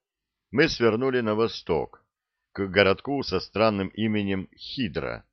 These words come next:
Хотя это ещё не вкус дня.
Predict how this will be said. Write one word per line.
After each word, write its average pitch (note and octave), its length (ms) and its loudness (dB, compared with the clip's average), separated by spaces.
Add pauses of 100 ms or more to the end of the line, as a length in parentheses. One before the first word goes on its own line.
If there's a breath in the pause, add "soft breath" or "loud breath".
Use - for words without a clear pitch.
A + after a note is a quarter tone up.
(720)
Хотя F#2+ 520 4
это G#2+ 300 4
ещё C3 520 0
не B2 180 -2
вкус - 560 -6
дня. F#2 580 0